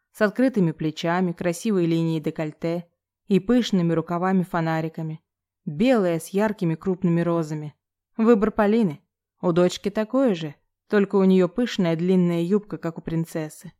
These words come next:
Моя Пушинка так радуется, что они с Ликой одинаковые. «Мы как мама и дочка, правда?» Вижу, что Лика немного краснеет, но кивает, обнимая Полину,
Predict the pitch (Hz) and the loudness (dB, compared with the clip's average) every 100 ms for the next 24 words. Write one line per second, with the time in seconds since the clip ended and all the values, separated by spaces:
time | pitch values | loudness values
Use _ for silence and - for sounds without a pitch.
0 | _ _ _ _ _ 220 220 226 240 - | _ _ _ _ _ 4 6 4 0 0
1 | 262 208 190 190 214 220 185 165 170 - | 0 0 -2 -2 0 2 0 -2 -8 -4
2 | 175 185 185 220 220 170 165 180 208 214 | -2 0 -2 -2 -2 -2 0 2 2 0
3 | 165 151 151 _ _ _ _ _ _ - | -8 -10 -14 _ _ _ _ _ _ -2
4 | 269 277 294 285 330 349 277 269 269 233 | -2 0 0 2 4 2 0 0 2 0
5 | - 196 - 339 480 254 170 _ _ _ | -2 -14 0 0 0 -4 -6 _ _ _
6 | _ _ - 208 220 247 185 - 196 220 | _ _ -2 2 2 2 -2 -2 0 0
7 | 240 185 185 196 208 214 220 226 - 170 | 0 0 4 4 2 0 -4 -6 -2 -2
8 | 151 156 _ _ _ _ 202 208 208 208 | -2 -10 _ _ _ _ 2 6 6 2
9 | 190 220 226 220 175 180 190 190 185 - | 0 0 0 0 0 2 4 4 2 0
10 | 180 185 233 185 | 0 2 4 2